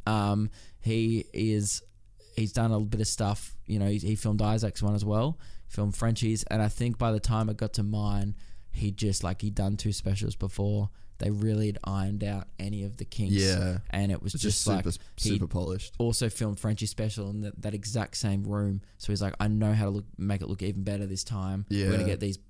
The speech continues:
Speaker 1: the lights, the beam lights behind me look great. I have these blue lights that are just,"
Speaker 2: Yeah.
Speaker 1: it just, like, the,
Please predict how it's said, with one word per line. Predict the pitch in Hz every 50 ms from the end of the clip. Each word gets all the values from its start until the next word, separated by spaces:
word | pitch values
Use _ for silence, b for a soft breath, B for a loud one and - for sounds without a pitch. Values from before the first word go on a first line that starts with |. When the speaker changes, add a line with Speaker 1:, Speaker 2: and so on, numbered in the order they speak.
| - - -
Speaker 1:
the | - 104 104
lights, | 110 113 113 110 - -
the | - 113
beam | 95 - 117 110 113 113 110
lights | 110 107 95 85
behind | - - 95 98 92 92 98 101
me | 98 95
look | 98 98 -
great. | - 104 101 101 95
I |
have | 104 101
these | 104 95
blue | - - 101 101 101
lights | 101 101 101 104 101 98 -
that | - 98 95
are |
just," | 95 101 101 101
Speaker 2:
Yeah. | 104 92 - b b b b b b b -
Speaker 1:
it | - 113
just, | 107 147 135 160
like, | 151 131 -
the, | - - 92 104 117 113 110 101 -